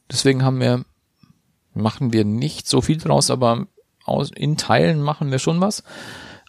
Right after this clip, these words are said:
Ähm, aber dennoch,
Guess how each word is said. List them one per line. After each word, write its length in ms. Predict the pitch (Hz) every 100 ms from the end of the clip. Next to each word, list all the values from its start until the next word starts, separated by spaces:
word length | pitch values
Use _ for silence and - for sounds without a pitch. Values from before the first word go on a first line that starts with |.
| _
Ähm, 540 | - 123 127 127 127 131 _ _ _ _ _ _ _ _ _ _ _ _ _ _ _ _ -
aber 240 | 110 117 117
dennoch, 720 | - 123 156 233 - - -